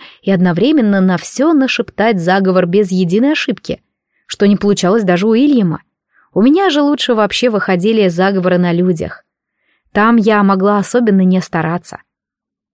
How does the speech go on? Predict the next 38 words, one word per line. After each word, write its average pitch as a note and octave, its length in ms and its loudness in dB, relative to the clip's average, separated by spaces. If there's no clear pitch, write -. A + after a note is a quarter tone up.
У F3+ 80 -2
друзей F#3 340 0
не F#3+ 160 2
было E3+ 160 0
времени G3 320 0
выспрашивать, F#3 500 -4
почему F#3+ 320 0
я G3+ 180 0
так G3 200 -4
отстаю, F#3 520 -2
и G3+ 80 -4
почему D#4+ 300 0
задаю A3+ 340 2
странные C#4 420 0
вопросы G#3 380 -2
о F3+ 80 0
том, C#4+ 200 0
что G#3+ 220 -2
делать G#3+ 320 0
с - 20 -12
полями A#3 440 0
и F#3 60 -2
как A3 200 -4
сэкономить A3+ 560 0
на G#3 80 -2
содержании G3+ 580 0
большого G3 420 0
дома. E3 380 -4
Они A3 220 0
просто E4 400 -2
помогали, G3+ 640 0
когда E3 340 -2
видели, A3 340 -2
что - 180 -4
у F3 60 0
меня F#3 180 0
не G3 100 0
получается. E3 680 -8